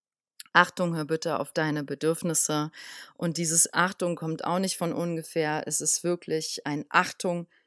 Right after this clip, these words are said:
Es ist so wichtig. Für dich, für mich, für uns alle.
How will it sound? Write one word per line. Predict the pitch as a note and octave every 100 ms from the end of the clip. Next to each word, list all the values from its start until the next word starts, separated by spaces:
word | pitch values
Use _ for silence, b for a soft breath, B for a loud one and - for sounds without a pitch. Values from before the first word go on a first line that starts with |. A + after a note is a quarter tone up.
| _ -
Es | D#3 -
ist | C#3+ F3 F3+ - - _ -
so | - - F3 D#3+ D#3+ _ _ _ -
wichtig. | E3 C#3+ - - - - _ _ _ -
Für | E3+
dich, | - F#3+ G3+ - - _ -
für | E3+
mich, | D#3+ D#3+ E3+ - - _
für | -
uns | D#3 D3+
alle. | - D#3 C#3 -